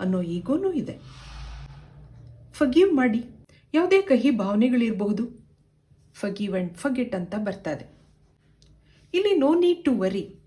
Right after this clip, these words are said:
ಯೋಚನೆ ಮಾಡೋದನ್ನ ಬಿಟ್ಟು ಜೀವನ ಮಾಡೋದು ಹೇಗೆ ಅನ್ನೋದನ್ನ ಕಲ್ತ್ಕೊಳ್ಳಿ ಅನ್ನೋದು ಬರ್ತಾ ಇದೆ. ನಿಮ್ಮ ಸಮಸ್ಯೆಗಳು, ನಿಮ್ಮ ಪ್ರಾಬ್ಲಮ್ಸ್‌ಗಳು ಯೋಚನೆ ಮಾಡೋದ್ರಿಂದ ಪರಿಹಾರ ಆಗಲ್ಲ ಅನ್ನೋದು ಬರ್ತಾ ಇದೆ. ಇಬ್ರಲ್ಲೂ ಪ್ರೀತಿ ಸಾಕಷ್ಟಿದೆ,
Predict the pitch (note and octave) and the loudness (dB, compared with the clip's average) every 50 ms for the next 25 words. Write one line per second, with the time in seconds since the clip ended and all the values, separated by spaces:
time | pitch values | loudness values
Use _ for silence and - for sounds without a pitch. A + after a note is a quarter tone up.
0 | _ _ _ _ _ _ D#4 F#4+ A4 A4 - - F#4 E4+ C#4+ B3+ B3 A#3+ B3 A#3+ | _ _ _ _ _ _ 0 0 0 0 0 2 4 4 6 6 6 6 6 6
1 | A#3+ A3 A3 G3+ F#3 F#3+ G3+ - - D#4 - - - - _ _ _ _ _ _ | 6 2 2 2 0 -2 -2 -2 -6 -8 -8 -8 -20 -20 _ _ _ _ _ _
2 | _ B3 - - F#4+ A4 A4+ G4+ D#4+ A#3+ G#3+ G#3+ A3 A3+ A3 - - G#3 F#3+ G3 | _ -6 -2 0 0 2 2 2 4 4 4 4 2 2 0 -2 -2 -2 -2 -2
3 | F#3+ G#3+ A3 G#3 G3 G3 F#3 E3+ F3+ F3 F3 F3 E3+ - - - F3+ E3+ E3 - | 0 0 0 0 0 -4 -6 -6 -6 -6 -6 -8 -10 -14 -14 -8 -8 -8 -8 -8
4 | - - G3+ F#3+ F#3 F#3 F3 E3+ F3 E3+ E3 E3+ E3 E3+ D#3 - - F3 E3 D#3 | -6 -4 -2 -2 0 -2 -2 -4 -6 -6 -6 -6 -6 -6 -10 -6 -6 -6 -6 -4
5 | D#3+ F#3 A3 - - - _ _ _ _ _ _ _ _ _ _ _ - G4 A#4 | -6 -6 -8 -8 -16 -20 _ _ _ _ _ _ _ _ _ _ _ -4 -2 -2
6 | A4+ A4+ A4 - D4+ C4+ C#4 C4+ - - C4 A3 A#3 A3 A#3 A#3+ - - - _ | -2 -2 2 4 4 4 4 2 0 -2 0 0 0 -2 -2 -4 -8 -10 -20 _
7 | _ _ - - F#3 G3+ A3+ D4 D#4 D4 - A#3+ A3 G#3+ G#3+ A3 A3 G#3 G#3+ - | _ _ -10 -6 -2 2 2 2 2 2 -2 -4 -2 0 2 2 2 2 0 -4
8 | - G3+ F#3+ F#3+ F#3 - - - - _ _ _ _ _ _ _ _ _ _ _ | -6 -6 -6 -6 -6 -10 -16 -20 -20 _ _ _ _ _ _ _ _ _ _ _
9 | _ _ _ _ _ _ _ - D4+ F#4 G4 G4+ - - F#4+ F4 E4 D#4 D4 D4+ | _ _ _ _ _ _ _ 2 4 4 4 4 4 4 4 6 6 6 8 6
10 | C#4+ A#3+ B3+ B3+ B3 A#3 A#3+ A#3 A#3 - - F#3+ F#3 F#3+ - - A3 A3 G#3+ E3+ | 6 6 4 4 4 4 2 0 -2 -2 -2 0 0 0 -2 -2 -2 -2 -2 -4
11 | E3+ E3 G3+ G3 G#3 G#3 G3 G3 F#3+ F#3 F#3 E3+ E3 E3+ - - - F3 E3 D3+ | -4 -4 -4 -4 -2 -4 -4 -2 -2 -4 -4 -4 -8 -10 -10 -10 -8 -8 -8 -6
12 | F3 F3 - - - _ _ _ _ _ _ _ _ _ _ _ _ _ _ _ | -8 -10 -10 -14 -20 _ _ _ _ _ _ _ _ _ _ _ _ _ _ _
13 | _ _ _ F4 - - G4 G#4 G4+ F#4 F4 F4 E4+ E4+ - B3+ B3 A#3+ - C#4+ | _ _ _ -4 0 2 6 8 8 8 10 6 6 4 4 2 0 2 0 -2
14 | C4+ - A3+ - - B3 A#3 - - B3 G#3+ F#3 G3 | 0 0 -4 -2 -2 -4 -4 -2 -2 -2 -2 0 -2